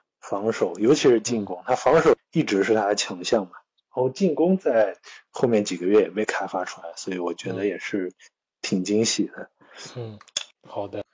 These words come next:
Speaker 2: 对，我觉得就是，我是挺同意保罗讲的这几个点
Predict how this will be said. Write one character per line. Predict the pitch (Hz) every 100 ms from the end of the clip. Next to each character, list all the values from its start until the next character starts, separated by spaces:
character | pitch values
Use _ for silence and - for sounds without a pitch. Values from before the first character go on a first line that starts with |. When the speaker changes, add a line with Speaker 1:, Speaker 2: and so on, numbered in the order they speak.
| _ _ _ _ _
Speaker 2:
对， | 131 107
我 | 104 101
觉 | 127 135
得 | 170
就 | 165
是， | 160 - 135 117
我 | 107 104
是 | 107 127 123 - _ -
挺 | 117
同 | 110 123
意 | 139
保 | 113
罗 | 101 107 113 113
讲 | - 95 92
的 |
这 | 107 113
几 | - 175
个 | 98
点 | 107